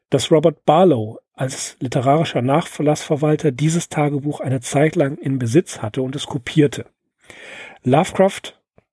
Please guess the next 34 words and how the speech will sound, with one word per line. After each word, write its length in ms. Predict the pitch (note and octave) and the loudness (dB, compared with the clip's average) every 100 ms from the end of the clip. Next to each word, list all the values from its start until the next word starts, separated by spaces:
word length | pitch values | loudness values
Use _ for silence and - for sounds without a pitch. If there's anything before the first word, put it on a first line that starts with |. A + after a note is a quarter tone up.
| _ _ _ | _ _ _
so 120 | - | -6
sagt 320 | A#2 B2 - C#3+ | -2 -2 -2 -2
man, 240 | C3+ C3+ | -2 0
war 220 | B2+ C#3+ | 0 0
eigentlich 500 | C3+ D3 D#3 C#3+ - | 2 0 0 -2 -4
kein 320 | - C3+ D#3 | -2 2 2
Tagebuchschreiber. 920 | - - D3 C#3 B2 A#2+ - - C#3 | 0 -2 0 -2 -4 -6 -6 -4 0
Jedenfalls 480 | D3 D3+ D#3 D3+ C#3 | 4 4 2 -2 -4
ist 140 | - D#3 | -2 -2
das 100 | - | 0
eine 180 | C#3+ | -2
Vermutung. 520 | D3 C#3+ C#3+ D#3+ C#3+ B2 | 0 0 2 2 0 0
Sein 260 | C3 C3+ - | 0 0 -4
Tagebuch, 680 | - D3 E3+ E3+ D#3 G3 - | -2 2 2 0 -2 -4 -4
seine 340 | - B2 A#2 - - - | -6 -4 -4 -8 -18 -14
Tagebücher 580 | - C#3+ D3 C#3+ D#3 D#3 | -2 0 2 2 0 0
waren 220 | D3 D#3 | 2 4
die 120 | D#3 D3 | 2 2
Briefe, 520 | C#3 E3+ F3+ - G#2+ | 2 4 4 0 -4
die 140 | D3 | -2
er 80 | D3 | -2
mit 140 | B2+ B2 _ - | -2 -6 _ -10
den 160 | - B2+ | -8 -6
Tanten 500 | - C#3+ C#3+ - C3 | -2 -2 -2 -8 -10
oder 200 | A#2 A#2 | -8 -8
die 140 | C3 | -6
er 100 | D3+ | -6
an 140 | B2 C3+ | -4 -2
die 120 | C#3+ | -4
Tanten 460 | - A#2+ B2+ - A#2+ - - - | -4 -8 -8 -10 -12 -12 -16 -2
und 160 | D3 | 0
seine 240 | - B2 A#2+ | 2 0 -2
Freunde 380 | - B2 C3+ B2 | -2 0 0 -2
schrieb. 340 | - C#3+ D3+ | -4 -4 -4